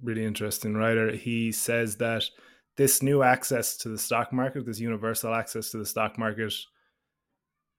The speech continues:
may, um, may affect future returns in the sense that we're not gonna see the, what,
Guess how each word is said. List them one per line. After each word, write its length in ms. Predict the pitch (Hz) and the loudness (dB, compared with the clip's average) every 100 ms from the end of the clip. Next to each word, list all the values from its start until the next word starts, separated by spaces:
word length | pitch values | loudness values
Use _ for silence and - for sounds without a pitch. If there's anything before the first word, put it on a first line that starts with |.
| _ | _
may, 640 | 127 131 135 135 131 127 - _ _ - | 6 8 8 6 4 2 -2 _ _ -4
um, 840 | 131 120 117 113 110 107 104 107 - | 2 4 4 0 0 -4 -6 -10 -2
may 200 | 123 123 | 2 2
affect 340 | 113 127 113 | 2 -2 -2
future 340 | - 127 - 110 | -2 -4 -4 -6
returns 640 | 110 - 127 113 104 - | -6 -2 -2 -2 -6 -6
in 140 | 117 | -6
the 60 | 110 | -4
sense 340 | - 113 104 | -4 -4 -4
that 240 | 113 107 120 | -2 -4 -2
we're 120 | 120 | 0
not 220 | 120 120 | 2 0
gonna 180 | 120 107 | -2 -4
see 360 | - 117 110 - _ | -2 -4 -4 -8 _
the, 80 | 123 | -12
what, 220 | 110 113 | -10 -10